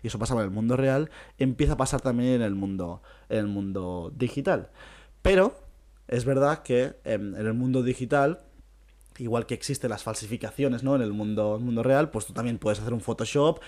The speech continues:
y aparentar no sé qué, o te puedes poner un filtro y aparentar no sé cuántos, ¿no? Entonces,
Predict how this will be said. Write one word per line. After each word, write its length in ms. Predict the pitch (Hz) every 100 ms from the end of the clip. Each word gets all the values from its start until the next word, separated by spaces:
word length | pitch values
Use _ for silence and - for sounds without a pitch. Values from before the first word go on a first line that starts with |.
| - -
y 80 | 104
aparentar 560 | 104 92 90 107 110
no 100 | 110
sé 180 | 104 104
qué, 260 | 135 139 139
o 80 |
te 60 | -
puedes 180 | 98 104
poner 240 | 113 104
un 120 | 107
filtro 440 | 98 160 151 147 143
y 60 |
aparentar 580 | 113 95 90 87 98 92 - - - -
no 140 | 117
sé 140 | 101
cuántos, 420 | - 85 - - -
¿no? 160 | 131 - - - -
Entonces, 500 | - 120 120 -